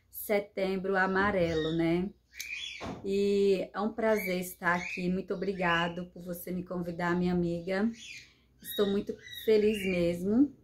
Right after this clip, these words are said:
né, pra participar desse projeto, gente. E esse projeto é pra gente apoiar, né, as pessoas que tão aí com depressão,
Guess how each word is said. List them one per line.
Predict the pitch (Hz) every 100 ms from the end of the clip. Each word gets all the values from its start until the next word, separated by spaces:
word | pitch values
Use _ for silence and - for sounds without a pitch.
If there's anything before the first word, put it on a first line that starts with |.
| -
né, | 170 170 170
pra | 180
participar | 180 180 - - 185 175
desse | 180 -
projeto, | - 190 170 165 165 170 196
gente. | 170 160 156 - - - - - - -
E | 220
esse | 247 -
projeto | 247 240 208 208 220 240 - 190 -
é | 196 196 208 214 247 - - - - -
pra | 180 196
gente | 185 202 -
apoiar, | 190 - - 240 226 175 175 190
né, | 180
as | 175 180
pessoas | 196 190 - 175 170 180 -
que | 185
tão | - 185
aí | 185 180 175 185 180 160 - - - _
com | 202 202
depressão, | 202 196 190 - - 165 165 180 190 208